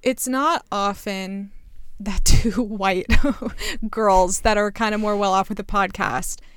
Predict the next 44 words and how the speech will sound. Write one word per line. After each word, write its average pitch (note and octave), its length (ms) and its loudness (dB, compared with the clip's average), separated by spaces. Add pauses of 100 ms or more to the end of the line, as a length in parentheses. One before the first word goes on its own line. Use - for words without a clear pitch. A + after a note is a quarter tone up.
(120)
get G#3 200 -2
to A3+ 80 -8
be G#3 160 -4
in F#3+ 100 -6
that E3+ 160 -6
position. G3 560 -6 (1040)
But B3+ 140 4
I B3 160 4
would D4+ 200 -2
say D#4 380 -2
being G3+ 520 -8
in B3 140 -4
this C4+ 180 -6
position C4 480 -8
has G#3 240 -6
taught - 300 -2
me G3+ 140 -10
a F#3 100 -8
lot F#3 460 -6
of, G3+ 180 -8
like, F#3+ 440 -6 (680)
um, F#3 640 -10 (800)
anybody A3 520 -4
can A3 180 -6
be G3 160 -8
in G3 100 -10
a F#3+ 80 -8
spot - 400 -4
where F#3+ 140 -6
they F#3 200 -4
have F#3+ 300 -6
to F#3+ 500 -6
stand F#3+ 280 -10
up F#3 80 -10
for G3 100 -10
what F#3 140 -10
they G3 80 -8
believe F3+ 360 -10
in, C#4+ 300 -6 (500)
and G3 640 -6
it's - 180 -8
not F#3+ 140 -6
gonna G3 200 -6
be F#3+ 200 -10